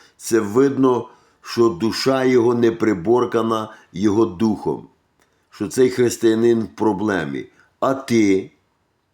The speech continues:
проаналізував себе? А ти подивився, коли тебе ненавидять, коли тебе не люблять, коли тебе оскорбляють, коли твої діти, коли твоя дружина, коли твої сусіди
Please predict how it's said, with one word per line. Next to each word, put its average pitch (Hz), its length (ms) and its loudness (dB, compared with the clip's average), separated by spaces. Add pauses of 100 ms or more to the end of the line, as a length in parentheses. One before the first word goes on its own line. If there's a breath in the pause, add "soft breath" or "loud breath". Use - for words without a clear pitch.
(800)
проаналізував 135 960 2
себе? 90 480 -2 (240 loud breath)
А 117 140 0
ти 120 420 2
подивився, 123 800 2 (260 loud breath)
коли 135 280 4
тебе 123 320 0
ненавидять, 113 680 0
коли 127 240 4
тебе 120 300 2
не 117 160 4
люблять, 104 420 0 (220 loud breath)
коли 135 200 2
тебе 131 260 0
оскорбляють, 107 1000 0
коли 120 220 2
твої 120 560 0
діти, 107 540 -2
коли 113 240 2
твоя 117 260 2
дружина, 107 680 0 (220 loud breath)
коли 117 180 0
твої 120 280 -2
сусіди 110 720 -2